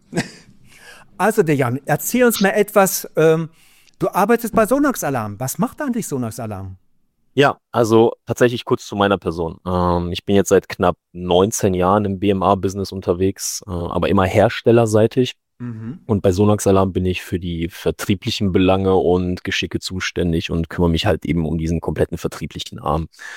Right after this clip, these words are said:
Speaker 2: Und was macht Sonax? Vielleicht, um vorweg das ganze Thema nochmal zu spannen,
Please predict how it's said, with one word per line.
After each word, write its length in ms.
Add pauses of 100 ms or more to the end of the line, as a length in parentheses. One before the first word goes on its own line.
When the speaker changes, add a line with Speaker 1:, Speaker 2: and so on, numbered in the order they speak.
(540)
Speaker 2:
Und 460
was 240
macht 180
Sonax? 540
Vielleicht, 480
um 400
vorweg 380
das 160
ganze 260
Thema 240
nochmal 400
zu 100
spannen, 400